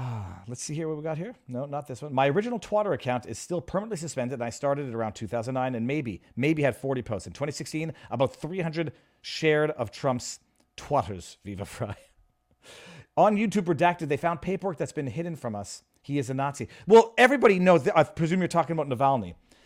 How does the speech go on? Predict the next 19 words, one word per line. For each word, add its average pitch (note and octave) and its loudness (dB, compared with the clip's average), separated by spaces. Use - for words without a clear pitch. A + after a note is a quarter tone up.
There's F3+ 6
an F#3+ 4
image G#3 2
that E3 6
I D#3 6
think E3+ -2
is C3+ -2
a E3 -2
doctored D3+ 4
image, C#3+ -2
so D3+ 0
I'd B2+ 2
be B2+ -4
careful C#3 -4
before A#2+ -4
sharing C#3 -4
it, D3 -6
of B2 -4
him, C3+ -2